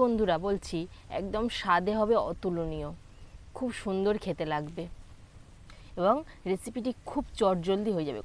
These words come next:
কত সুন্দর লাগছে দেখুন, একদম এরকম এইভাবে ফেলছি তো কতটা সুন্দর হয়েছে দেখুন। একদম সাবুদানাগুলো একদম রস ভালো করে ভিতরে ঢুকে কত সুন্দর বড় বড় হয়েছে দেখুন,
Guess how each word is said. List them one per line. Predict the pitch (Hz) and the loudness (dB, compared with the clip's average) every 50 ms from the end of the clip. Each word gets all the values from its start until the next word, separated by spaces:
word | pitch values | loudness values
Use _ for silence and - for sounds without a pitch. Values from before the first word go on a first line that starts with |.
| - - | -6 -6
কত | 214 233 - - 311 294 - - | -6 -6 -4 0 -2 -2 0 0
সুন্দর | 226 196 190 202 226 220 202 170 | -2 0 2 2 2 2 2 2
লাগছে | 165 190 208 - - - 208 170 | 0 0 -2 -6 -6 -2 -2 0
দেখুন, | 160 156 170 165 143 147 | 0 -2 -2 -4 -4 -4
একদম | 170 170 190 196 196 196 | -4 -4 -2 -2 -2 0
এরকম | 202 214 - - - 185 | -2 -4 -6 -6 -4 -2
এইভাবে | 208 214 220 233 226 214 - | -2 0 0 0 -2 -2 0
ফেলছি | 233 233 247 254 - 349 - | -2 -2 -2 -2 -6 -4 0
তো | 330 254 - - - | 0 0 -2 -2 -12
কতটা | - - - - 277 254 277 247 - | -18 -16 -6 -6 -4 -2 -2 -4 -4
সুন্দর | 220 185 170 180 190 185 | -4 -4 -2 -2 -2 -2
হয়েছে | 170 147 147 - - 156 151 | -2 -2 -4 -4 -6 -8 -8
দেখুন। | 151 - 165 165 165 - - - - - - - - - - - - - - - - - - - - 160 | -8 -10 -12 -14 -14 -18 -20 -20 -20 -20 -20 -20 -20 -20 -20 -20 -20 -20 -20 -20 -20 -20 -12 -4 -4 -4
একদম | 160 165 190 202 202 - - | 0 0 -2 -2 -2 -4 -2
সাবুদানাগুলো | 180 151 175 185 185 190 190 202 208 196 208 214 240 294 - - - - - - - - - - 170 | 0 0 2 2 0 0 0 0 -2 -2 0 -2 -2 -2 -4 -8 -18 -20 -20 -20 -18 -16 -6 -2 -2
একদম | 170 165 160 165 202 202 202 185 170 | -2 -2 0 -2 0 0 2 2 4
রস | 170 180 185 - - - 160 | 4 2 2 -2 -8 -8 -6
ভালো | 160 156 165 165 | -4 -4 -4 -2
করে | 190 190 165 160 - - - - - - 170 | -2 -4 -4 -4 -6 -12 -20 -20 -14 -8 -6
ভিতরে | 185 156 - 175 185 180 180 | -4 -2 0 0 -2 -2 -4
ঢুকে | 175 - 220 226 - - | -4 -6 -6 -6 -4 -6
কত | 170 - - 208 - | -8 -6 -8 -8 -6
সুন্দর | 202 180 180 185 196 170 | -4 -4 -2 -2 -2 0
বড় | 156 156 160 165 | 0 0 2 2
বড় | 170 175 175 160 | 0 0 0 -2
হয়েছে | 160 147 147 - - 151 | -4 -8 -8 -10 -10 -12
দেখুন, | 147 143 - 147 | -12 -12 -10 -12